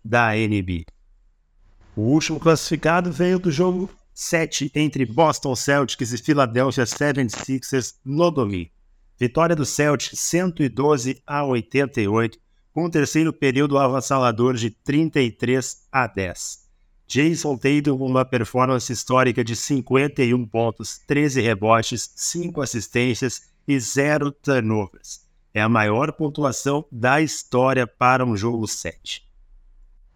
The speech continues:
Apenas nessa parcial que eu mencionei, Tatum fez dezessete pontos. Por outro lado, Philadelphia chutando muito mal do perímetro, oito de trinta e sete, que dá um aproveitamento de vinte e um vírgula seis. Enquanto isso, Boston, no mesmo quesito, fez quinze e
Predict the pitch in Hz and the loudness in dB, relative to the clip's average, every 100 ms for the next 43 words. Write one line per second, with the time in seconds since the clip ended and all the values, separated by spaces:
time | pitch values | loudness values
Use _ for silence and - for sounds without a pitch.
0 | - 87 - 110 151 156 147 147 147 143 | -10 -8 2 2 4 0 -2 -2 0 0
1 | - 139 147 147 139 139 139 123 131 147 | 0 0 0 0 0 0 0 0 0 -2
2 | 147 147 147 147 151 135 110 175 156 135 | 0 -2 -2 -10 -8 -6 -4 -2 0 0
3 | - 135 131 - - _ _ - - - | 0 0 -2 -4 -18 _ _ -20 -20 -20
4 | _ _ _ - 101 131 147 135 160 165 | _ _ _ -4 0 0 2 2 2 0
5 | - 165 135 135 170 160 - 143 156 160 | 0 0 2 2 2 0 -4 -4 -4 -4
6 | 156 139 139 170 180 - 120 120 131 120 | -2 -4 -4 -4 -4 -4 2 2 2 -2
7 | 101 98 101 107 - - - 147 180 175 | -4 -2 -2 -6 -10 -14 -2 0 0 -2
8 | 123 113 - 120 165 156 113 - 107 113 | -4 -6 -8 -6 -4 -2 -4 -2 -2 -2
9 | - 101 107 123 127 120 131 117 123 127 | -4 -2 0 0 0 0 2 2 0 -2
10 | 123 101 120 165 - 127 139 120 123 117 | -6 -4 -2 0 -2 -2 -2 -2 0 0
11 | 104 - 85 85 - - _ _ _ 98 | -2 -4 -10 -12 -16 -20 _ _ _ -4
12 | 90 127 147 131 165 165 127 127 151 - | 2 2 2 2 2 0 0 0 0 0
13 | 151 131 139 170 160 147 117 120 170 - | -2 0 0 0 -2 -2 0 0 0 0
14 | - 135 - - 175 185 175 170 147 | -4 -4 -6 -6 -4 -4 -4 -6 -8